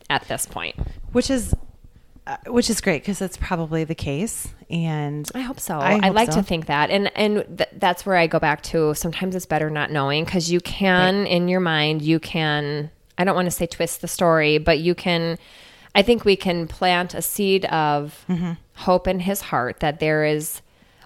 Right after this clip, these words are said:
Speaker 1: a woman who made a really selfless, kind choice
Speaker 2: Absolutely.
Speaker 1: for his welfare.
Speaker 2: And I, I actually don't think that's twisting the story. I just don't think there's hardly anybody on the planet that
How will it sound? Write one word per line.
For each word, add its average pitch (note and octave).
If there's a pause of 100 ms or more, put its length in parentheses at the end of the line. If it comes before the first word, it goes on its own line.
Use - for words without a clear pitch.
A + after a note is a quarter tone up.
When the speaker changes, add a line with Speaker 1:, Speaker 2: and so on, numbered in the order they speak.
(100)
Speaker 1:
a F#3
woman G#3
who G3
made E3
a D#3
really D3+
selfless, -
kind C#3+
choice C#3
Speaker 2:
Absolutely. C#3+
Speaker 1:
for F3
his D#3+
welfare. A#2+
Speaker 2:
And A3+
I, A3
I A3+
actually A#3+
don't D4+
think G#3+
that's F3
twisting F#3
the D3
story. F#3
I D3+
just D#3+
don't G3+
think E3
there's D#3 (440)
hardly G#3
anybody F#3
on D#3
the D3
planet D#3
that D3